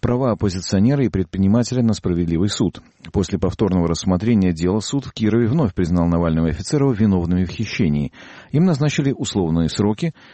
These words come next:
и предписали возместить сумму ущерба, указанную в уголовном деле.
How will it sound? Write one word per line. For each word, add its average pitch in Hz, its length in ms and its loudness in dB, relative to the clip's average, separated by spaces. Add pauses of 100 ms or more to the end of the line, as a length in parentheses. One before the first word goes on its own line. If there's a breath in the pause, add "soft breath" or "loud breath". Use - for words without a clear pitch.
(200 loud breath)
и 170 100 2
предписали 175 640 0
возместить 131 540 0
сумму 87 320 0
ущерба, 151 400 0
указанную 139 540 0
в 110 60 0
уголовном 90 460 0
деле. 80 340 -4